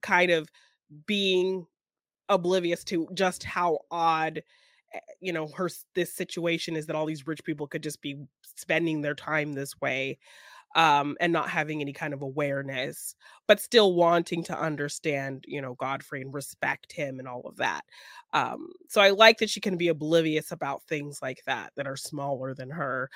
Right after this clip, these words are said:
but curious and, and wanting to be respectful, um, and being a little bit silly in terms of kind of the banter between her and her sister.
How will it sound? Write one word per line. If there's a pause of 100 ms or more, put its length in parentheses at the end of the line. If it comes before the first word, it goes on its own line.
(220)
but (200)
curious
and,
and (160)
wanting
to
be
respectful, (480)
um, (1000)
and
being
a
little
bit
silly
in
terms
of
kind
of
the
banter
between
her
and
her
sister.